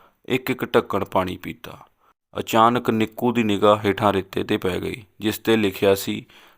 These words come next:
"ਤੁਸੀਂ ਸਾਡੇ ਮਗਰ ਆ ਜਾਓ, ਅਸੀਂ ਡੌਂਕਰ ਦੀ ਗੱਡੀ ਦੀਆਂ ਲੀਹਾਂ 'ਤੇ ਮਗਰ ਨਹੀਂ ਜਾਣਾ। ਅਸੀਂ ਉਸ ਪਹਾੜੀ ਵੱਲ ਜਾ ਰਹੇ ਹਾਂ, ਜਿੱਥੇ ਡੌਂਕਰ ਸਾਨੂੰ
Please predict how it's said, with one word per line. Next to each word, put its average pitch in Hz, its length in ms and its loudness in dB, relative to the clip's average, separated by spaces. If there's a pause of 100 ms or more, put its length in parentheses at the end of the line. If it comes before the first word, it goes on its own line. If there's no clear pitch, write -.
(140)
"ਤੁਸੀਂ 127 320 0
ਸਾਡੇ 107 400 2
ਮਗਰ 101 300 2
ਆ 95 240 4
ਜਾਓ, 101 400 4 (420)
ਅਸੀਂ 117 260 2
ਡੌਂਕਰ 113 500 4
ਦੀ 107 320 -2 (600)
ਗੱਡੀ 113 280 4
ਦੀਆਂ 113 220 2
ਲੀਹਾਂ 101 340 0
'ਤੇ 104 120 -4
ਮਗਰ 95 340 -2
ਨਹੀਂ 98 260 -6
ਜਾਣਾ। 87 260 -8 (1160)
ਅਸੀਂ 117 240 -2
ਉਸ 117 180 -2
ਪਹਾੜੀ 98 420 4
ਵੱਲ 104 220 4
ਜਾ 95 180 4
ਰਹੇ 98 320 -2
ਹਾਂ, 98 200 -4 (480)
ਜਿੱਥੇ 110 320 2
ਡੌਂਕਰ 101 400 2
ਸਾਨੂੰ 95 460 -4